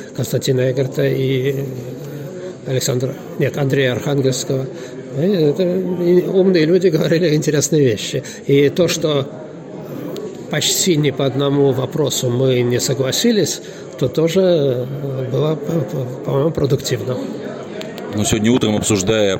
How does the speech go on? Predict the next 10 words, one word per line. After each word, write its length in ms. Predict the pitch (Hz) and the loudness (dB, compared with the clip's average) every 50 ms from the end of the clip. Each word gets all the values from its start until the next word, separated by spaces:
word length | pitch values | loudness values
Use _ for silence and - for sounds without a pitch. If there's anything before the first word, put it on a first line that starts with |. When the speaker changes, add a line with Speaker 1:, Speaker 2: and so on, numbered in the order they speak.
| - | -2
Speaker 2:
резолюцию 640 | 104 104 104 90 98 107 117 131 - - - 101 90 | -2 -2 0 2 2 4 4 4 2 4 2 2 2
Форума 300 | - 101 98 90 90 87 | 4 2 2 2 2 0
«Свободной 400 | 85 - 101 87 92 87 85 90 | 0 0 0 0 0 0 0 0
России», 440 | 90 92 - - - 92 90 87 85 - - - - - - - | 0 0 0 0 2 2 2 2 0 0 -4 -12 -12 -10 -6 -2
много 320 | 101 98 104 110 98 104 | 0 2 2 2 2 2
говорили 300 | 98 101 101 104 104 101 | 4 4 4 6 6 4
о 60 | 101 101 | 2 2
том, 100 | - 101 | 0 0
что 140 | - - 98 | 0 0 0
повестка 680 | - - 101 98 110 113 101 - - - 117 101 | 0 2 2 4 4 2 2 2 -2 -2 -2 -2